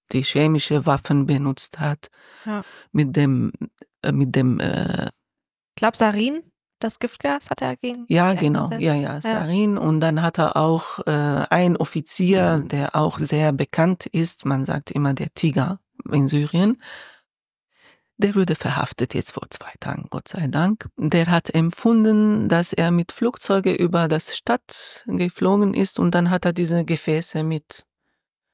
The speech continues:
Speaker 1: mit, ja, schwere, ja, schwere Bomben runter auf das Bevölkerung. Deswegen haben alle Leute den Existenz verloren. Deswegen sind die abgehauen,
Speaker 2: Hm.
Speaker 1: weil die haben nichts mehr.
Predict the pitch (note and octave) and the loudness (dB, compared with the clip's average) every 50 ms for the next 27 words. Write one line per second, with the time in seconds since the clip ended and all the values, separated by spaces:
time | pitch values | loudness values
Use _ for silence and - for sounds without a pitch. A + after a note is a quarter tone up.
0 | _ _ _ _ _ _ - D3 D#3 - - - - - - - - - - _ | _ _ _ _ _ _ -4 -4 -4 -4 -4 -10 -12 -10 -12 -14 -16 -20 -20 _
1 | _ _ _ - - C3+ C3+ C#3 C#3 C#3 D3+ - - - D#3+ D3+ D3+ D3 D3 D3 | _ _ _ -4 -4 -2 -2 -4 -6 -6 -6 -4 -2 0 2 2 2 4 4 4
2 | C3+ C3+ C#3 C#3 - _ _ _ _ _ _ _ _ _ - - - - - _ | 2 2 2 -2 -4 _ _ _ _ _ _ _ _ _ -8 -6 -6 -6 -8 _
3 | _ _ _ _ - - - D#3 D3 C#3+ C#3 - F#3+ C3+ C3+ C3 B2+ - - - | _ _ _ _ -4 0 0 2 2 2 0 2 2 2 2 2 0 -2 -4 -8
4 | _ _ _ _ _ _ _ _ - D#3+ D#3+ D#3 D#3+ - E3+ - - - C#3 C#3+ | _ _ _ _ _ _ _ _ 0 2 2 2 2 0 -2 -2 -2 -2 -4 -4
5 | - - _ _ _ _ _ _ _ - - D3+ - - - C#3 - - - - | -6 -10 _ _ _ _ _ _ _ -6 -6 -6 -4 -2 -4 -4 -2 -4 -6 -6
6 | - - - D#3+ E3 F3 E3+ - - E3 E3 E3 D#3+ E3 E3 E3+ F3 - - - | -6 -6 -2 0 0 0 0 0 0 2 2 2 2 2 2 0 -2 -6 -12 -20
7 | - - - - - - D#3 - - - - A#3+ B3+ B3+ A#3+ A3 A3 G#3 G#3 - | -20 -20 -18 -8 -2 -2 -2 -2 0 0 0 2 2 4 4 4 2 2 0 -2
8 | - - A3+ A3+ - _ _ _ _ _ _ _ C#4+ A3+ E3 F3 F3 F3+ - - | -2 -4 -4 -4 -4 _ _ _ _ _ _ _ -2 0 2 2 4 2 2 2
9 | - F3 E3 D#3+ F#3+ - - - E3+ E3 - - G#3 G3+ F3+ - A3 F3+ F3 - | 0 0 -2 -2 -4 -4 -2 0 0 0 0 0 2 2 2 0 -2 -4 -6 -10
10 | - _ _ - - - _ - - E3+ - - - D#3+ E3+ E3+ F#3 F3 F#3 A3+ | -14 _ _ -20 -20 -20 _ -4 -2 -2 -2 0 2 2 2 4 4 2 2 2
11 | A#3 F#3 E3 - - - E3 D#3+ D#3+ D3+ E3 F3 _ _ _ _ _ _ _ _ | 2 0 -2 -4 -4 -4 -2 0 0 -2 -2 -4 _ _ _ _ _ _ _ _
12 | - G#3 G3 F#3+ G3 G3+ - - _ - E3+ D#3+ D3+ F3 D#3+ D#3+ E3 E3 E3 E3+ | -4 -4 -4 -4 -6 -10 -14 -8 _ 0 2 2 2 2 2 2 2 2 2 2
13 | F#3 - - - - - E3 D#3+ D#3 - | 2 0 -2 -8 -6 -4 -4 -4 -4 -6